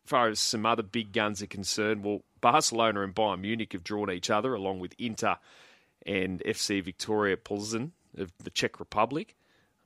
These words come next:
Probably pronounced that incorrectly. Liverpool get Rangers, Napoli and Ajax. Uh, Chelsea get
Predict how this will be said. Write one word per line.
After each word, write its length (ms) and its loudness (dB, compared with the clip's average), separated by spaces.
Probably 280 -8
pronounced 360 -4
that 100 -4
incorrectly. 680 -2
Liverpool 500 6
get 160 2
Rangers, 560 2
Napoli 540 2
and 80 -4
Ajax. 800 -2
Uh, 220 -2
Chelsea 460 2
get 180 2